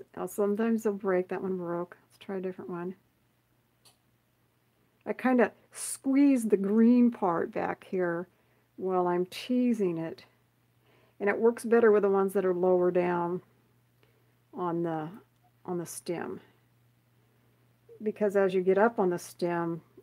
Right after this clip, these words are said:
they, uh, they're harder to come off. And then you can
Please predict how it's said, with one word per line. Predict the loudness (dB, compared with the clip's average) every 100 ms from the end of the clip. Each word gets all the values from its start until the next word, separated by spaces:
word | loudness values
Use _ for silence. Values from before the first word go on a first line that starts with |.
| _
they, | -4 0 0
uh, | -2 -6 -10 _ _ _ _
they're | -8 -8
harder | -4 -4 -2
to | -6
come | -10 -12
off. | -10 -10 -12 -16 _ _ _ _ _ _ _ _ _ _ _
And | -8 -4
then | -2 0
you | -2
can | -6 -10 -10